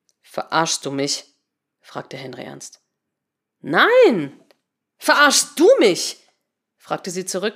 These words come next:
doch er schüttelte den Kopf. Schweigend starrten sie wieder auf ihre jeweiligen Bildschirme. Endlich atmete Patricia einmal tief durch, ließ die Finger knacken und tippte dann in ihr Chatfenster. „Wer bist du?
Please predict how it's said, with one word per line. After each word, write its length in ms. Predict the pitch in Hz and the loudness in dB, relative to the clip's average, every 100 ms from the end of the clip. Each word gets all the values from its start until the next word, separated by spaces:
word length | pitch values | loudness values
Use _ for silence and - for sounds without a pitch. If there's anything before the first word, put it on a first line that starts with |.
| - | -10
doch 160 | 208 208 | -12 -10
er 100 | 202 | -10
schüttelte 400 | 214 208 185 190 | -12 -12 -12 -12
den 140 | 190 | -12
Kopf. 260 | 185 - _ _ _ _ _ _ _ _ _ _ _ _ _ _ _ _ | -14 -18 _ _ _ _ _ _ _ _ _ _ _ _ _ _ _ _
Schweigend 460 | - 165 165 170 | -4 0 0 -2
starrten 320 | - 156 156 156 | -2 -2 -2 -6
sie 120 | 165 | -2
wieder 180 | 170 - | -2 -2
auf 80 | |
ihre 180 | 175 165 | -4 -4
jeweiligen 480 | 170 160 156 151 156 | -4 -2 -4 -4 -4
Bildschirme. 480 | 151 - - - - _ _ _ _ _ _ _ _ _ | -6 -6 -12 -16 -20 _ _ _ _ _ _ _ _ _
Endlich 340 | 190 196 202 - | 0 0 0 0
atmete 320 | 196 208 208 | -2 -2 0
Patricia 400 | 190 226 226 196 | -2 -2 0 0
einmal 220 | 190 185 | 2 0
tief 240 | 185 214 - | 0 -6 0
durch, 260 | 220 233 | 0 0
ließ 160 | 208 196 | -4 -4
die 140 | 196 | -4
Finger 240 | - 214 208 | -2 0 0
knacken 340 | 214 208 226 | -2 -2 -2
und 220 | 175 180 | -2 -2
tippte 260 | 226 220 180 | -4 -2 0
dann 160 | 175 180 | 0 2
in 80 | |
ihr 100 | 170 | -2
Chatfenster. 640 | - 165 - 131 - 135 - - - - - - - - _ _ _ 175 | -2 -4 -6 -12 -12 -14 -16 -16 -14 -12 -12 -14 -18 -20 _ _ _ -14
„Wer 560 | 175 247 254 269 269 - _ | 2 4 6 4 -2 -14 _
bist 320 | 240 214 - 151 | 0 0 -2 -6
du? 180 | 135 | -8